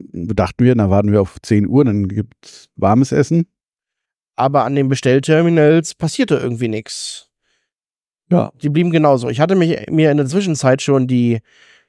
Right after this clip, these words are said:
Speaker 2: äh, internationale McDonald's-App runtergeladen und mich nach Italien gebeamt. Ab zehn Uhr stand denn da irgendwas, dass ab zehn Uhr dreißig irgendwas ist.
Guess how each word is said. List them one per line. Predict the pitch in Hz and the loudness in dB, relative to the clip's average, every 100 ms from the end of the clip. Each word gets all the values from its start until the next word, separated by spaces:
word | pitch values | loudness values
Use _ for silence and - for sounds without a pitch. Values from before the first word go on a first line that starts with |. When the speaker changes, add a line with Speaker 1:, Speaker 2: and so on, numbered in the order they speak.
| _ _ _ - | _ _ _ 0
Speaker 2:
äh, | 151 139 135 | 2 4 4
internationale | 127 190 175 135 139 151 135 120 135 131 | 2 0 2 0 0 0 2 2 4 2
McDonald's-App | 127 117 165 151 120 123 120 | 0 0 2 2 0 -4 -4
runtergeladen | 135 127 123 120 117 127 147 | -2 -2 -2 0 2 2 0
und | 123 127 - | -2 -4 -4
mich | 139 139 127 139 | 0 0 -2 -2
nach | 143 131 123 107 | 0 2 0 -2
Italien | - 135 147 151 135 113 | -8 -2 0 2 0 -2
gebeamt. | 110 110 147 214 - - _ _ - _ _ _ _ _ _ - | -4 -2 -2 -4 -8 -20 _ _ -20 _ _ _ _ _ _ -6
Ab | 147 - | -6 -4
zehn | - 202 214 | 0 0 0
Uhr | 190 190 | -2 -2
stand | - 160 170 | 0 -2 0
denn | 160 | 0
da | 147 | 2
irgendwas, | 151 156 143 - | 2 2 0 0
dass | 139 | -2
ab | 135 127 | -2 0
zehn | 156 | 0
Uhr | 156 135 | 2 0
dreißig | 120 131 127 | 2 0 0
irgendwas | 120 120 120 113 - | 0 -2 -2 -4 -6
ist. | 113 - - | -10 -12 -16